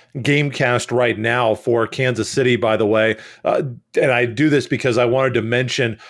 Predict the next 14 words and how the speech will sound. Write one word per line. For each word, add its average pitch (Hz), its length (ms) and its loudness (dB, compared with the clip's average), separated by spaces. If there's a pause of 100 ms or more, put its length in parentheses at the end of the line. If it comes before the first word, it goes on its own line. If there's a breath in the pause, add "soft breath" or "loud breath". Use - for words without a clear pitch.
(120)
one 139 240 0
of 127 100 0
the 127 100 2
Royals 123 460 2
who 120 120 2
has 101 160 0
not 120 420 -4
been 127 240 0
very 117 300 0
good, 120 280 0
but, 113 300 -2
but 113 140 -4
has 123 280 0
been 120 200 -2